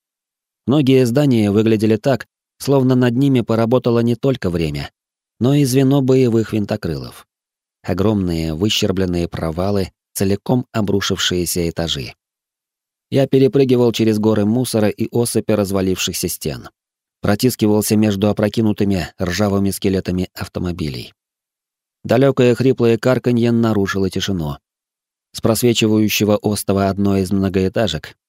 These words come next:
поднялась туча птиц. Птиц? Я не мог точно разглядеть чёрные точки,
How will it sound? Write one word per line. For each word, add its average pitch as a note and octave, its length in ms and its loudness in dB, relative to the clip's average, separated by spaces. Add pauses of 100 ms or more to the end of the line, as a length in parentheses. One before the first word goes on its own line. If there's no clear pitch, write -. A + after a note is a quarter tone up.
(120)
поднялась B2 500 0
туча C3 320 -4
птиц. - 440 -10 (560)
Птиц? - 480 -8 (720)
Я A2+ 140 -2
не C3 120 -2
мог B2 240 -2
точно F2 300 -2
разглядеть F#2+ 460 0
чёрные G2 380 0
точки, F2 480 -2